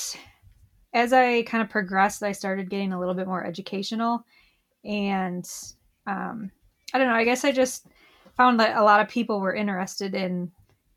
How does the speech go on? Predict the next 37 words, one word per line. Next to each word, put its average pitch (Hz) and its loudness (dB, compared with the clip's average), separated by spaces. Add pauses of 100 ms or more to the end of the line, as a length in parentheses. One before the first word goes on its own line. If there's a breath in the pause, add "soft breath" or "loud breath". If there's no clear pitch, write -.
(160)
in 214 -2
what 220 0
we 220 -2
do 247 2
because 196 -4
they 190 -2
don't 190 -4
see 220 -4
it 190 -4
every 175 -4
day, 180 -4
even 208 -4
though, 196 0
you 214 -6
know, 190 -2
there's 196 -4
a 202 -2
lot 196 2
of 190 -6
things 196 -2
that 185 0
I 185 0
don't 196 -4 (640)
necessarily 208 -2
find 208 -2
interesting 214 0
or 180 -2
I 180 2
wouldn't 185 -4
think 196 -4
other 196 -2
people 214 -4
would, 214 -2
but 185 -4 (140)
it's 208 -12
amazing 196 -2
what 175 -4